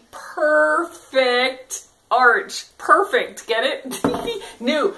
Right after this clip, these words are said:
Plus the bonus includes catnip. Some of them didn't have the bonus includes catnip. Oh, she's touching it already. And it says that it's a self-groomer and massager all in one. Now, I'm holding it upside down because you, you gotta screw this thing in. Obviously, it comes in this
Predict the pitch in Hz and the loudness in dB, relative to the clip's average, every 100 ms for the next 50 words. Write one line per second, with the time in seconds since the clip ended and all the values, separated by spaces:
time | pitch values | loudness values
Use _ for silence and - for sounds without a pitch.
0 | - 220 220 - 202 208 202 180 185 170 | -4 0 0 0 -2 0 0 0 -4 -6
1 | 180 170 214 196 143 - - 220 226 208 | -6 -4 0 0 0 -6 -2 0 0 0
2 | 190 214 214 208 208 196 - 190 175 190 | -2 -4 -6 -6 -6 -6 -8 -12 -4 -2
3 | 190 180 175 202 196 - 185 170 - 208 | 0 -2 -4 -2 -4 -2 -2 -2 0 2
4 | - 233 - 294 262 240 - 190 - 175 | 2 -4 -2 -4 -2 -6 -6 -6 -6 -4
5 | 180 170 185 190 - - - - 262 247 | -2 0 0 0 -4 -10 -20 -4 0 2
6 | 240 - 277 262 - 208 240 240 233 226 | 0 0 2 2 -2 2 4 6 4 2
7 | - 269 269 311 - 277 269 262 - 226 | 0 2 2 0 0 2 4 4 4 0
8 | 220 214 254 247 240 185 170 214 226 247 | 0 0 4 4 4 0 2 6 6 4
9 | - 226 214 233 160 120 - - 220 247 | 0 -4 0 0 0 -4 -14 -6 2 2
10 | 240 240 311 330 339 311 262 262 240 226 | 2 0 -2 -2 -2 -2 0 -2 2 0
11 | 185 175 196 196 202 - 208 214 196 - | 0 -4 -6 -6 -8 -12 -4 -2 0 -2
12 | - 247 262 262 - 233 202 147 143 180 | -2 -2 -2 -2 -2 -2 -2 -6 -4 -4
13 | 208 202 - 202 196 175 160 - | -4 -4 -6 -6 -8 -8 -8 -10